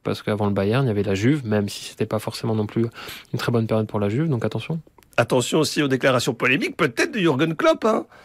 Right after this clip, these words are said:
Speaker 2: qui avait, euh, quelque part,
Speaker 1: Mais il a
Speaker 2: euh,
Speaker 1: plus d'expérience que Nagelsmann, quand même, hein.
Speaker 2: <laughs> Ouais, Nagelsmann qui s'était fourvoyé. Et, et d'ailleurs, euh, on est allé à la rencontre de deux joueurs de Villarreal cette semaine. Jonathan Ancio est parti,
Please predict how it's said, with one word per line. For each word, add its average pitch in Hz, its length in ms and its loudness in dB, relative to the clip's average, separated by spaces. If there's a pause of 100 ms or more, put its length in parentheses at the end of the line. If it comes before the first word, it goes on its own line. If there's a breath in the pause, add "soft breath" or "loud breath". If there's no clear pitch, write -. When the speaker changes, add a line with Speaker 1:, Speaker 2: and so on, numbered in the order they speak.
(280 loud breath)
Speaker 2:
qui - 140 2
avait, 147 320 6
euh, 131 380 6
quelque 135 320 0
part, 151 320 2
Speaker 1:
Mais 135 80 4
il 135 60 6
a 143 40 8
Speaker 2:
euh, 135 80 2
Speaker 1:
plus 147 140 2
d'expérience 151 400 2
que 202 80 6
Nagelsmann, 127 480 2
quand - 100 -6
même, 107 140 0
hein. 95 360 2
Speaker 2:
<laughs> - 0 -
Ouais, 143 200 4
Nagelsmann 131 640 2
qui 131 100 -6
s'était 135 300 0
fourvoyé. 120 720 4
Et, 120 160 2
et 113 60 2
d'ailleurs, 127 420 4
euh, 110 160 6
on 117 120 4
est 117 120 2
allé 135 140 4
à 139 40 6
la 127 120 6
rencontre 123 440 2
de 117 160 4
deux 143 300 4
joueurs 139 240 4
de 123 80 2
Villarreal 120 460 4
cette 98 160 -8
semaine. 104 260 2
Jonathan 104 360 2
Ancio 110 220 0
est 101 40 2
parti, 104 340 -2